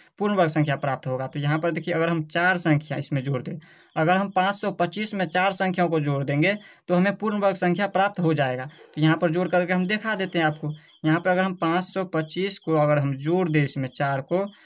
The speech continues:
तो यहाँ पे पाँच सौ उनतीस हो जाता है, जो कि हमारा पूर्ण वर्ग संख्या होगा। अब देखिए इस पूर्ण वर्ग संख्याओं को क्या करना है आपको,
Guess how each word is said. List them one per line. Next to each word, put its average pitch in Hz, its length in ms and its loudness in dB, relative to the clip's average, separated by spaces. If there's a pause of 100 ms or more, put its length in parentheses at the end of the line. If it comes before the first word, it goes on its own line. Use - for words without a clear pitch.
(160)
तो 170 80 -2
यहाँ 165 320 2
पे 190 160 0
पाँच 160 240 0
सौ - 160 0
उनतीस 180 420 -2
हो 151 100 4
जाता 139 220 0
है, 139 100 0
जो 147 160 0
कि 165 120 -2
हमारा 160 220 2
पूर्ण 160 220 -2
वर्ग 156 160 2
संख्या 156 360 0 (360)
होगा। 139 320 2 (320)
अब 180 120 0
देखिए 214 240 0 (120)
इस 190 160 -2
पूर्ण 220 260 -4
वर्ग 220 140 0
संख्याओं 208 360 0
को 208 100 -2
क्या 202 180 0
करना 196 200 2
है 196 60 2
आपको, 226 180 -2